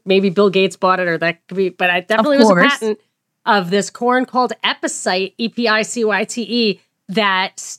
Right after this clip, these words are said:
Speaker 1: sterilizes males who consume it. And my guess is they were shipping that south of the border and Mexico
Speaker 2: I
Speaker 1: realized
Speaker 2: have
Speaker 1: that,
Speaker 2: not
Speaker 1: but
Speaker 2: heard of it. Yes, I'm gonna
Speaker 1: yeah, I
Speaker 2: have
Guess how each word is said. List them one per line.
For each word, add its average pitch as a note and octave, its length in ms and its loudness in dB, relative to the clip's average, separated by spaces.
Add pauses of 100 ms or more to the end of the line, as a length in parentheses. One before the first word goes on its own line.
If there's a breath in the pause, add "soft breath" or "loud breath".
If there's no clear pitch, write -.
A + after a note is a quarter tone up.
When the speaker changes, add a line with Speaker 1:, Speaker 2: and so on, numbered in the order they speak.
(220)
Speaker 1:
sterilizes A3 760 -2
males F3+ 440 -2
who F#3+ 120 -2
consume A#3 600 0
it. F3 240 0
And F3+ 280 0
my A3 200 0
guess B3+ 300 -2
is A3 500 0 (340)
they F3 140 2
were F3 100 2
shipping F#3 320 -4
that F#3+ 180 0
south F#3 200 -2
of E3 100 -10
the E3+ 60 -10
border G#3+ 340 2
and F#3 100 0
Mexico F#3 380 -2
Speaker 2:
I F#3 320 4
Speaker 1:
realized G3 420 4
Speaker 2:
have F#3 100 4
Speaker 1:
that, F3+ 60 6
Speaker 2:
not E3 120 2
Speaker 1:
but D#3 160 -6
Speaker 2:
heard E3+ 180 4
of D#3+ 80 2
it. D3 80 -4
Yes, E3+ 340 2
I'm E3+ 120 4
gonna F#3 140 6
Speaker 1:
yeah, - 20 2
I D#3+ 40 2
Speaker 2:
have E3+ 40 0